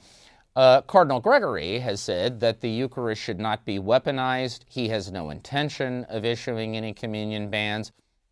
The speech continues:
He is probably fine. Uh,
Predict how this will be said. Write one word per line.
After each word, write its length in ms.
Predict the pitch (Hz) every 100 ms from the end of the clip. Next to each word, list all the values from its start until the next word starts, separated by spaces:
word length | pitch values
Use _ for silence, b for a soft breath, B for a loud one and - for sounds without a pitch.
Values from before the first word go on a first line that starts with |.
| _ _ _
He 160 | 143 226
is 120 | -
probably 480 | - 127 95 85 80
fine. 400 | - 78 85 - B B B B B B _
Uh, 320 | 127 127 131